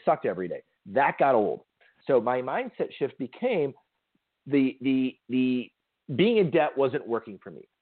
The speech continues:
So my intention became, "I need to get out of debt. I don't know by how or by when that'll happen. So I'm gonna create a strategy around that intention." That's where, for me, the magic takes place. When I have a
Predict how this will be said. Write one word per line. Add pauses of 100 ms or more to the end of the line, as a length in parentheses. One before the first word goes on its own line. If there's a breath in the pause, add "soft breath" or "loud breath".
(120)
So
my
intention
became, (300 loud breath)
"I
need
to
get
out
of
debt. (460)
I
don't
know
by
how
or
by
when
that'll
happen. (300)
So
I'm
gonna
create (260)
a (200)
strategy
around
that
intention." (340)
That's
where,
for
me,
the
magic
takes
place. (460 soft breath)
When
I
have
a